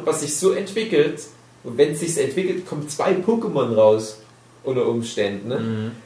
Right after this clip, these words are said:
Speaker 1: Und das eine ist aber nur eine leere Chitin-Hülle. Das ist ein Pokémon für sich. Ist jetzt halt
Speaker 2: Ja.
Speaker 1: so.
Speaker 2: Das ist aber auch ja cool, dass sie das, ja, ja.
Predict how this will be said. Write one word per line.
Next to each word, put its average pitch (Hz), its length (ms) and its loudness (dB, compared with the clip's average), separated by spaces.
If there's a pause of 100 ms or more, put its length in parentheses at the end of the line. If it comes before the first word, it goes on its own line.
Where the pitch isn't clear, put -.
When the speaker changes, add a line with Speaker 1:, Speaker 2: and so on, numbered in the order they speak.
Speaker 1:
Und 131 120 -2
das 131 120 -2
eine 196 260 4
ist 190 100 2
aber 131 200 2
nur 170 160 4
eine 190 120 2
leere 156 440 4
Chitin-Hülle. 151 1080 -2 (640)
Das 123 160 -4
ist 147 200 -2 (120)
ein 143 60 0
Pokémon 123 420 4
für 110 160 -6
sich. - 320 -4 (1700)
Ist - 340 -6
jetzt - 320 -2
halt 87 280 2
Speaker 2:
Ja. 110 60 -4
Speaker 1:
so. 87 420 -6 (1120)
Speaker 2:
Das 117 120 -6
ist 196 160 4
aber 156 160 10 (100)
auch 147 40 12
ja 143 160 8 (140)
cool, 175 140 6
dass 135 160 4
sie 139 120 2
das, - 580 -4
ja, 98 80 -8 (680)
ja. 110 120 -6